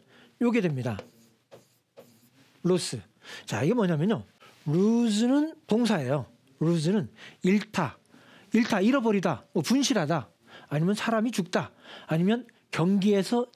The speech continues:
지다, 이런 뜻이 있습니다. lose의 과거, 과거 분사가, lose의 과거, 과거, 과거 분사가 lost, lost,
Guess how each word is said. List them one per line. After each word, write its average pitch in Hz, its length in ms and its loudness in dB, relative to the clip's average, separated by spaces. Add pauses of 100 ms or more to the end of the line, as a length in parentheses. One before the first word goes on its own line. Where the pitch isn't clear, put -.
(120)
지다, 170 420 -2 (720)
이런 208 140 2
뜻이 170 160 -2
있습니다. 117 320 -8 (300)
lose의 240 560 2
과거, 185 380 0
과거 180 260 0
분사가, 165 460 0 (440)
lose의 208 440 2
과거, 170 220 0
과거, 156 360 0
과거 156 240 0
분사가 151 440 -2 (720)
lost, 196 480 -2 (2250)
lost, 196 440 -2